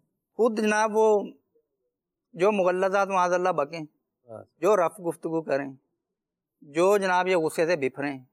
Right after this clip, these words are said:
Speaker 1: جو یہ چلائیں، جو جناب یہ کسی کو ستائیں،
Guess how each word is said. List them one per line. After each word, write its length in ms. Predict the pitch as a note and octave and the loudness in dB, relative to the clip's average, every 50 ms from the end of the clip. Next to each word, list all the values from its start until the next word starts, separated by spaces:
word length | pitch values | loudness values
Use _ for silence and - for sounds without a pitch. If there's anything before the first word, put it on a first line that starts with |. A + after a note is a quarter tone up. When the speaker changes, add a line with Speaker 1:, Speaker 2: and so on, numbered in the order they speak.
| _ _ _ _ _ _ _ _ _ | _ _ _ _ _ _ _ _ _
Speaker 1:
جو 300 | - D3 D3+ E3+ F3+ F#3+ | -10 -4 0 0 2 2
یہ 120 | F#3+ F#3+ F3+ | 2 0 0
چلائیں، 720 | - - - D#3+ C#3+ C3+ B2 B2+ B2 B2+ C#3 C#3 C#3+ - _ _ _ _ _ _ _ _ _ _ _ _ _ _ _ _ _ _ _ _ | -4 -4 -4 -4 -4 -2 -2 -2 -2 -2 -2 -4 -6 -10 _ _ _ _ _ _ _ _ _ _ _ _ _ _ _ _ _ _ _ _
جو 400 | D#3 C#3+ D3+ F3+ G3+ A3 A3+ A3 | -8 -2 0 2 4 4 4 2
جناب 300 | G3 G3 F#3+ F#3+ G3 F#3+ | 2 0 0 0 0 0
یہ 100 | F#3 F#3 | -2 -4
کسی 260 | F3 - D#3+ C#3+ F3 | -6 -8 -6 -6 -2
کو 100 | E3+ F3 | -2 -2
ستائیں، 500 | D3+ - D3 C3+ - C#3+ C3+ C#3 D3 C#3+ | -2 -2 -6 -4 -2 -2 -2 -2 -4 -8